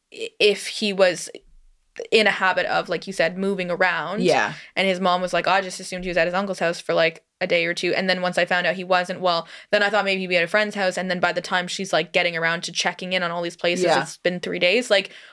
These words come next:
Speaker 1: okay, I could believe that.
Speaker 2: Yeah.
Speaker 1: But if it wasn't normal behavior for him, then that's alarming.
Speaker 2: Exactly.
Speaker 1: Yeah.
Speaker 2: Exactly. And then I have in here my note that I'm, I said I was probably gonna repeat about the age gap. And again, we just talked about this. Like,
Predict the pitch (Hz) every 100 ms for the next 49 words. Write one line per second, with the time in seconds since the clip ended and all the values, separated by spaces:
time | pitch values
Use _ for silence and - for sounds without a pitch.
0 | - 285 269 151 101 - _ - 254 254
1 | 220 196 165 - 71 90 180 151 - _
2 | - 196 208 208 208 226 196 202 202 208
3 | 185 175 170 165 160 165 165 160 180 202
4 | 190 185 180 202 233 - _ _ _ -
5 | 185 170 147 165 160 107 110 - 185 175
6 | 139 - - - - - - - 170 165
7 | 117 - 123 - 190 175 165 - - -
8 | - 190 185 165 165 151 151 143 143 139
9 | 139 143 139 - 127 131 - - 143 90
10 | 80 - 151 135 131 123 - 139 147 160
11 | 156 - 147 147 - 139 147 147 135 123
12 | 113 123 127 120 139 - 123 113 107 123
13 | 127